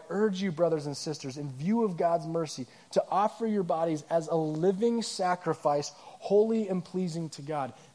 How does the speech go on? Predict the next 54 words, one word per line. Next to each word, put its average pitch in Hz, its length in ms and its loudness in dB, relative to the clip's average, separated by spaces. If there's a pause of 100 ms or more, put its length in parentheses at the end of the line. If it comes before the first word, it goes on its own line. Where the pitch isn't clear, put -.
(220)
This 196 420 0
is 156 240 -4
your 156 140 -4
true 156 420 -6
and 127 100 -8
par-, 131 340 -10
proper 123 280 -12
worship." 113 440 -12 (500)
You 196 100 2
say, 185 140 2
"Well, 214 100 6
no, 320 80 6
no, 302 120 6
no, 277 80 12
we 254 100 6
just 254 200 0
worship 262 380 4
because 196 300 2 (240)
there 240 100 4
was 240 160 6
music 247 460 6
and, 202 160 0 (140)
and 196 140 2
praise 240 380 2
songs, 226 540 0
and, 165 100 -2 (340)
and 185 160 0
I 185 80 6
might 190 220 4
have 208 140 2
lifted 220 160 -4
my 202 100 2
hands 214 380 -2
or - 20 -6
something 214 160 -6
like 208 120 -2
that." 208 100 -2
That's 220 180 -4
worship. 226 260 -4
No, 180 100 -6
no, 185 60 -12 (140)
yes, 196 460 2
that's, 208 300 -4
that's 180 260 -2 (100)
a 208 160 4
form 170 400 0
of 143 140 -4
worship 147 320 0
through 131 180 -10
song. 156 400 -2 (300)
But 170 100 2
we 226 260 4
are 240 180 10
invited 196 920 4